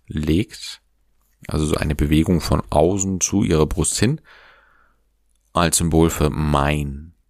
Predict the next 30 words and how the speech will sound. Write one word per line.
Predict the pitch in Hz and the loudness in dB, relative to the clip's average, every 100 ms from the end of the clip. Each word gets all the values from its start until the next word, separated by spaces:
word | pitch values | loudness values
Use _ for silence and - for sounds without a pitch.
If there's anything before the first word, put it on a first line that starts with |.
| _ - | _ -16
Ja, | 92 87 | -10 -8
wenn | 117 78 | -4 -4
du | 73 | -2
was | 73 - - | -4 -6 -8
zeigen | - 80 101 101 | -4 0 0 2
willst, | 92 92 - - | 4 4 2 -2
deinem | 78 | -4
Gegenüber. | 76 73 78 104 104 101 95 92 _ _ _ _ _ _ _ _ | -4 -4 0 4 6 6 4 -4 _ _ _ _ _ _ _ _
Stell | - 101 | -6 -2
dir | 92 | -2
vor, | - 87 | 2 2
da | 82 | 2
ist | 80 | 2
eine | 82 | 0
Person | 78 82 107 117 | -2 2 2 4
dir | 95 82 | 2 2
gegenüber, | 85 82 85 85 | 0 0 0 2
der | 82 78 76 | 2 2 0
des | - - - | -6 -10 -2
Deutschen | 73 80 - - 80 | 0 0 -2 -4 -2
nicht | 80 - - - | -2 -4 -10 -4
mächtig | 78 78 - 78 | -2 -2 -4 -4
ist | 82 - | -4 -6
und | 73 | -4
du | |
willst | 76 - | -2 0
mir | 76 | -2
zeigen, | - 73 73 - | -2 -2 -2 -2
„mein“. | 78 71 73 73 73 69 92 | 0 2 2 2 0 -2 -4
Ja, | 82 | -2